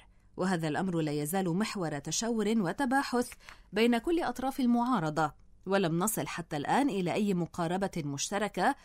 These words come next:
على غرار فريق ثمانية أذار، وبالتالي نعتبر أنه لا تأثير لهذا التقارب بين الحزب والاشتراكي.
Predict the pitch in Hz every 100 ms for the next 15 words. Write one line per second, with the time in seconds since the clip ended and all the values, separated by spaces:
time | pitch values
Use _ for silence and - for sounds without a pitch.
0 | - - - 190 226 233 233 254 359 -
1 | 233 233 - 208 220 240 - 240 226 165
2 | 135 - - - 185 185 180 180 165 160
3 | 226 214 160 156 156 202 185 165 180 247
4 | 277 214 - 311 233 147 147 190 214 220
5 | 220 - 277 214 185 180 - - - 175
6 | 202 180 160 - 202 175 160 170 311 285
7 | - 151 117 - 143 131